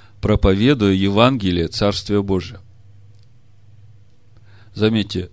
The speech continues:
Иешуа уже при жизни своей буквально только начал своё служение,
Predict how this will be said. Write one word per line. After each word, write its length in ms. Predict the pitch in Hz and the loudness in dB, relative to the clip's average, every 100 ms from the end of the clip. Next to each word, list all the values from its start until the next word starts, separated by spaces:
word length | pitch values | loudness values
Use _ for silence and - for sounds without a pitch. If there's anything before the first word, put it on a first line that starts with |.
| - - - - | -18 -20 -16 -6
Иешуа 480 | 104 - - 127 | -4 -2 -2 0
уже 240 | 101 98 110 | 0 -2 -6
при 180 | - 107 | -6 -8
жизни 460 | 98 131 120 101 | -4 -2 -2 -4
своей 640 | 95 95 98 117 139 87 - - - - - - - 101 | -6 -6 -4 -2 -2 -4 -10 -20 -20 -20 -20 -20 -20 -10
буквально 540 | 104 101 131 135 107 | -8 -2 0 2 0
только 500 | 107 120 117 110 107 92 | -2 -2 0 -2 -2 -8
начал 540 | 107 139 131 - 98 | -4 0 0 -2 -6
своё 280 | - 104 101 | -4 -4 -4
служение, 520 | - 107 117 110 | -4 -4 -2 -2